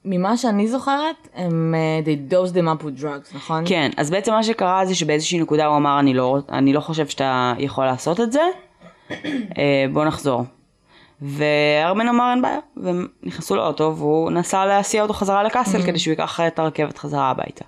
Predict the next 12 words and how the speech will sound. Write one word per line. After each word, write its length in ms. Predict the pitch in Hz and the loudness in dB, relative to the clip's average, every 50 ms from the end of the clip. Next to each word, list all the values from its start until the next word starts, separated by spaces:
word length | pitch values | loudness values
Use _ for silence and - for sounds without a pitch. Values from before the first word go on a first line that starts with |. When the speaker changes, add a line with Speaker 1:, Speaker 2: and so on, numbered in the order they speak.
| _ _ _ _ _ _ - - - - _ _ _ _ - - | _ _ _ _ _ _ -20 -20 -20 -20 _ _ _ _ -6 -2
Speaker 2:
אמ, 680 | 131 131 131 131 131 131 131 131 131 131 127 123 123 135 - _ _ _ - - - - - _ 139 | 0 2 2 4 4 2 2 2 2 2 2 0 0 -2 -6 _ _ _ -20 -20 -20 -20 -20 _ -6
באמצע 400 | 139 160 165 185 202 220 240 226 | -4 -2 0 0 2 2 2 2
הדרך 380 | 220 247 277 277 254 247 240 | 4 4 4 4 4 2 2
הוא 140 | - 190 170 | 0 0 0
אמר 300 | 165 175 175 175 175 175 | 2 2 2 2 4 2
לו, 60 | 165 | 2
"אתה 120 | 165 160 147 | 2 2 2
יודע, 260 | 147 196 240 262 254 | 2 2 2 2 2
אם 180 | 226 220 226 233 | 2 2 2 2
אני, 380 | 233 214 190 180 170 165 160 156 | 2 2 2 2 2 2 2 2
אה, 680 | 151 147 147 143 143 139 139 135 135 - - - - 143 | 2 2 2 2 2 2 2 2 0 -2 -4 -8 -8 -8
אשתה 220 | 135 - - 196 | -8 -4 -4 -4